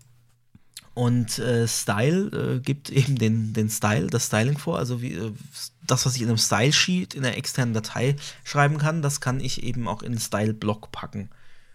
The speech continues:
Und, ähm, auch so ein Style-Block kann wieder das Media-Attribut haben. Und da drin kann ich, äh, ein Media-Query auch wieder angeben.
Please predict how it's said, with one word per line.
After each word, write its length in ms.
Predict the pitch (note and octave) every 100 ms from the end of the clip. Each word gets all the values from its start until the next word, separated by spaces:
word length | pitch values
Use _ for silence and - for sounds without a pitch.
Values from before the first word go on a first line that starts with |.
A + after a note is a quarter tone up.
| - -
Und, 560 | - A2 G#2+ G#2+ G#2+ -
ähm, 560 | A2+ A2 G#2+ G#2+ G#2+ -
auch 260 | - - -
so 160 | -
ein 80 | A#2
Style-Block 720 | - F#2 A#2 C#3+ B2 - -
kann 220 | - C#3 C3
wieder 180 | B2
das 260 | A2 A2 -
Media-Attribut 1040 | A2 G#2+ B2 D#3 E3+ - - E3 E3+ E3 E3+
haben. 380 | D#3+ F#3+ A3 - - - _
Und 180 | A#2+ A2
da 260 | A2 G#2+ C#3+
drin 340 | C#3+ C3+ C#3
kann 220 | C#3+ B2+
ich, 340 | B2 - - -
äh, 360 | A#2 A2 A2 A2
ein 560 | - A2 G#2+ G#2+ G#2+ - _ -
Media-Query 840 | A2+ A2+ C3+ C#3 - C#3 D#3 A3+ - _ _
auch 220 | G3+ D3+ D#3
wieder 520 | D#3+ D#3 - - -
angeben. 440 | C#3+ C#3+ D3 E3+